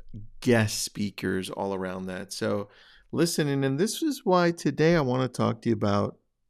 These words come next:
finding the goals that matter. A lot of the times I see people flounder as far as what they're focused on, because if you're anything like me, you're like, "That's great, that's pretty, I like that, let's pick that up."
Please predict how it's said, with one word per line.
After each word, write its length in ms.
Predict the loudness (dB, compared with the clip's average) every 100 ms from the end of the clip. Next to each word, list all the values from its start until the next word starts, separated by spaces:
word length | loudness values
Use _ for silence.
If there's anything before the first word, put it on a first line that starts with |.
| _ _
finding 300 | -10 -8 -6
the 100 | -6
goals 320 | -4 -4 -4
that 160 | -8
matter. 460 | -8 -10 -12 -14 -20 _ _ _ _ _ -2
A 40 |
lot 140 | 0
of 80 | 2
the 140 | 2 0
times 540 | 2 4 4 2 -4 _ -20 _ _ -8
I 100 | -6
see 260 | -2 -4
people 500 | -2 0 0 4 2
flounder 1000 | 0 -4 0 2 2 2 2 2 0 -4 -14 _ _ _ _
as 160 | -2 -2
far 300 | 0 2 4
as 180 | 2 0
what 240 | -2 -2
they're 120 | -2
focused 600 | -2 -4 -6 -4 -6 -6
on, 380 | -10 -8 -8 -8
because 600 | -8 -6 -2 0 -2 -6 -14 _ _ _ 0
if 160 | 0
you're 160 | 2 2
anything 340 | 2 -2 -4
like 280 | -4 -4 -4
me, 460 | -4 -4 -4 -8 -12 _
you're 140 | -8 -6
like, 240 | -6 -4
"That's 340 | -4 -4 -4
great, 460 | -10 -4 -2 -4 -4
that's 240 | -4 -4
pretty, 460 | -8 -6 -4 -4 -6
I 100 | -6
like 280 | -4 -4 -4
that, 300 | -4 -4 -6
let's 180 | -8 -8
pick 260 | -10 -8
that 240 | -6 -8 -8
up." 260 | -12 -16